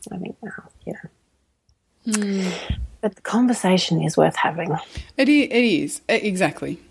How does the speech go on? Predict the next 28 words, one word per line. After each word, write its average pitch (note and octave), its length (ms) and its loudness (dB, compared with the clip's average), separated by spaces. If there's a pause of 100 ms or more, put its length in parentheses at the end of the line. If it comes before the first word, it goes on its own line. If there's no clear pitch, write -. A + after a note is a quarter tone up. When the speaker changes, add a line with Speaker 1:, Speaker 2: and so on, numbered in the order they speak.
Speaker 2:
It G3+ 140 -2
really D#3 360 4
is. - 220 -6 (400)
So - 120 -14
that - 100 -2
would E3 120 0
be D#3 100 2
my D3+ 180 4
recommendation. D3 800 0
Um, E3+ 440 2 (920)
all F3 60 4
right. C#3+ 180 2 (140)
We've G#3 120 2
been C#4 180 6
chatting G3 200 4
for - 120 -8
Speaker 1:
Have A#3+ 100 4
we D4 80 4
Speaker 2:
ages. A4 100 2
Speaker 1:
got, A4 80 4
what's A4 240 2
the G4+ 80 4
third D#4+ 360 2 (120)
part B3+ 160 0
of A3+ 200 2
the G3 120 0
thing? - 140 -6
Speaker 2:
Um, B3+ 1040 0